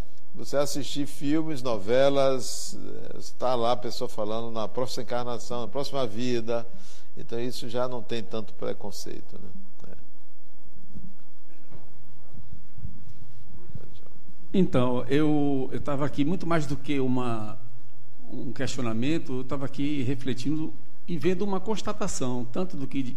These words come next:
Speaker 2: do que Djalma e do que Adenauer trouxeram, porque,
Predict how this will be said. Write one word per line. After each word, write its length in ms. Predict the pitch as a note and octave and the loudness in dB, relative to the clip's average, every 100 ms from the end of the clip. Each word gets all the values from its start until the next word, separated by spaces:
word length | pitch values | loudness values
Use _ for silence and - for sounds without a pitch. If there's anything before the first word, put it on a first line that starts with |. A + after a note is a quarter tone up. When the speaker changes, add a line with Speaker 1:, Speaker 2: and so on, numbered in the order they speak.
| - | 0
Speaker 2:
do 160 | B2 | 0
que 220 | A#2 A#2+ | 0 0
Djalma 500 | A2 G#2+ A2+ A#2+ A#2+ | 0 0 0 0 0
e 40 | A#2 | 0
do 120 | A#2 | 0
que 100 | - | 0
Adenauer 480 | A2+ A#2+ A2 G#2+ G#2+ | 0 0 0 0 0
trouxeram, 680 | - G#2 G2+ B2+ C#3+ D3 - - - - - - - - - - - - | 0 0 0 0 0 0 0 0 0 0 0 0 0 0 0 0 2 2
porque, 720 | D#3 - - E3 F#3 F#3+ F3 | 2 2 0 0 0 0 0